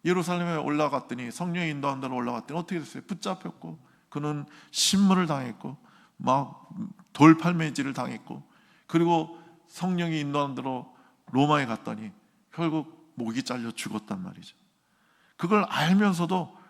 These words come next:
바울은 갔던 거예요. 성령의 인도함을 따라 갔던 거예요. 여러분, 그 각선희 목사님이 그, 어, 젊었을 때 그, 그 북한에서 고등학교를 다니는데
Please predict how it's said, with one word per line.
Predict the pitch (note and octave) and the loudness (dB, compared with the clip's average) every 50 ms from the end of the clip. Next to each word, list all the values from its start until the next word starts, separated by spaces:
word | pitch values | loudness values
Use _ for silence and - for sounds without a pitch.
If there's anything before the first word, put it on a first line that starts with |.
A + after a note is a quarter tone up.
| _ _ - | _ _ -12
바울은 | - - A#2 A#2 A#2+ B2 A#2+ G#2+ | -10 -8 -6 -4 -4 -4 -6 -6
갔던 | - - - - - B2+ B2+ B2+ | -10 -12 -12 -10 -10 -10 -10 -12
거예요. | B2 - - _ _ _ _ _ _ _ | -14 -18 -20 _ _ _ _ _ _ _
성령의 | - - - - - A3 A3+ A#3 G#3+ A3 A3 G#3 G3 | -18 -16 -14 -10 -4 -2 0 2 2 2 2 2 2
인도함을 | E3 D3 D3 C#3+ C3 B2+ - | 0 0 -2 -4 -6 -6 -8
따라 | - - A#2 A#2+ A#2 A#2 - _ - | -10 -10 -8 -8 -8 -10 -12 _ -12
갔던 | - - - _ F3 E3+ D#3 C3+ | -12 -12 -8 _ -8 -8 -8 -10
거예요. | G#2+ - - _ _ _ _ _ _ _ _ _ _ _ _ _ _ _ _ _ _ _ _ _ _ _ _ _ _ _ _ _ _ _ _ _ _ | -14 -16 -20 _ _ _ _ _ _ _ _ _ _ _ _ _ _ _ _ _ _ _ _ _ _ _ _ _ _ _ _ _ _ _ _ _ _
여러분, | C#3+ D#3 E3 D#3 | -2 -2 0 2
그 | D3+ D#3 - | 2 0 0
각선희 | - B2 A#2 - - E3+ E3 E3 | 0 -4 -4 -2 -2 -2 0 -2
목사님이 | D#3 C3+ B2+ D3+ C#3+ B2+ B2+ B2+ C3+ D#3 C#3 A2+ - _ _ _ _ _ _ | -4 -4 -6 -6 -8 -6 -8 -10 -10 -12 -14 -14 -18 _ _ _ _ _ _
그, | - - D3+ D3 C#3+ - - - | -4 -2 -2 -2 -2 -4 -8 -10
어, | G#2 - - - _ | -12 -12 -12 -16 _
젊었을 | - - A2 C3 D3 D3 D3 C3 - - - | -10 -6 -4 -2 0 0 -2 -2 -4 -8 -8
때 | - B2+ C3 - - - _ _ _ _ _ _ _ _ - | -8 -8 -8 -8 -12 -16 _ _ _ _ _ _ _ _ -12
그, | - A#2+ A#2+ - - _ _ - - - - - _ _ _ _ _ | -10 -10 -10 -10 -12 _ _ -20 -20 -20 -20 -20 _ _ _ _ _
그 | - - A#2 A2+ A2 G#2+ A2 - | -10 -6 -4 -2 -2 -4 -6 -10
북한에서 | - - - - E3 C#3+ B2+ A2+ - B2+ B2 A#2 F#2+ - - _ _ _ _ _ _ _ _ _ _ _ _ _ _ _ _ - - _ _ | -10 -6 -2 -2 -2 -2 -2 -4 -4 -4 -4 -6 -6 -10 -16 _ _ _ _ _ _ _ _ _ _ _ _ _ _ _ _ -20 -20 _ _
고등학교를 | - A#2 A2+ C3+ C3+ C3 - C#3 B2+ A#2 | -2 0 2 2 2 0 -2 -2 -2 -2
다니는데 | G#2+ G2+ G2+ G2 F#2+ G2 F#2+ F#2+ A#2 A#2+ G2+ | -2 -4 -6 -6 -8 -8 -10 -10 -12 -12 -14